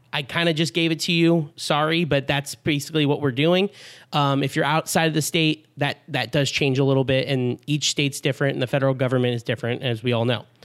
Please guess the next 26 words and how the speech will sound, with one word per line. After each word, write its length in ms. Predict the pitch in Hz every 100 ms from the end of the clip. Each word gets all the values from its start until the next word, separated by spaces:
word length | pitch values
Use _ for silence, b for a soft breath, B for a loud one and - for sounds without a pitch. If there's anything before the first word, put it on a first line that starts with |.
| B B B B -
Um, 380 | 160 156 151 151
and 100 | 160
then 120 | 165
third 220 | 170 185
is, 220 | 180 139 - -
like, 140 | 156
I 100 | 147
think 180 | 156 165
is 220 | 151 135 - _ -
protect 400 | 180 160 160 170
your, 180 | 156 - -
protect 320 | 170 160 160 165
your 100 | 147
stuff. 380 | - 151 - - -
Like, 320 | 143 131 - b b -
really 280 | 147 170 185
sit 200 | - 165
down 240 | 165 165
and 100 | 156
make 140 | 147 147
sure 220 | - 160
that 260 | 151 143 - B B B -
your 420 | 156 156 147 139
business 360 | 120 165 165 170
is 100 | 156
protected, 640 | 170 170 151 156 151 143